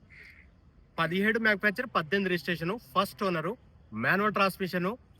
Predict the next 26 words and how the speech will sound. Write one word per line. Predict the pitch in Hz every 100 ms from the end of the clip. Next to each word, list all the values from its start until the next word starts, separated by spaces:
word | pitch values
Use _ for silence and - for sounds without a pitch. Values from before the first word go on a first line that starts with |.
| - -
అరవై | 170 202 254
తొమ్మిది | 233 233 226 226
వేల | 214 180
కిలోమీటర్ | 185 196 202 180
మాత్రమే | 151 175 202 208
తిరిగింది. | 185 185 190
జెన్యూన్ | 185 - 160 202 190
రీడింగ్, | 180 190 190
జెన్యూన్ | 160 160
రీడింగ్ | 139 120 110
అండి. | 98 98 - - - - 131
బానెట్ | 156 196 226 240
నుంచి | 220 226
డిక్కీ | 190 226
దాకా | 220 208 202
ఎక్కడ | - 214
ఏ | 190 170
పీస్ | 180 190
మారలేదు, | 196 165 160 185
కంప్లీట్ | - 156 175 202
ఒరిజినల్ | 170 139 180
వెహికల్. | 156 147 160 233 - - - - - -
ఆ, | 143 143 143 139 139 - - - - - - - 180
Ford | 220 196
EcoSport | 208 226 202 220 -
Titanium, | 180 175 196 202